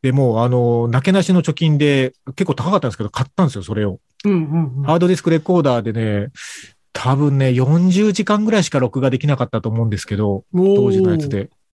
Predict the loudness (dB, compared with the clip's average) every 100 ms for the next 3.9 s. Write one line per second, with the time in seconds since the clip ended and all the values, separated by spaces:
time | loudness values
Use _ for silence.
0 | -4 -2 0 -2 -2 -2 2 0 2 0
1 | 2 2 2 0 -2 -4 -2 -2 0 -4
2 | 0 -2 0 -2 0 -2 -2 -2 0 0
3 | -2 -2 0 0 -2 -4 -12 -14